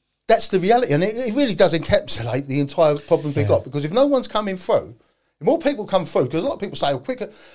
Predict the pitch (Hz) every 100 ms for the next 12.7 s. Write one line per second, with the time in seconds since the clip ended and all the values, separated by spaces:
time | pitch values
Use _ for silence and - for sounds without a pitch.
0 | - 160 220 233 220 214 - 202 247 240
1 | 175 - 151 - - _ _ - 110 135
2 | 170 185 - - _ - 202 269 262 190
3 | - - _ 135 147 175 175 - 147 131
4 | 143 135 - - - 135 123 - 156 147
5 | 120 - 143 123 170 165 - _ _ _
6 | _ _ _ _ _ 95 95 92 120 113
7 | 117 101 95 110 120 135 151 127 123 -
8 | 180 147 147 - - - - - 165 208
9 | 208 214 147 113 120 - - 165 123 107
10 | 95 - 113 110 - 104 104 - _ 135
11 | - 170 143 135 123 113 107 - 113 -
12 | 113 107 113 117 110 104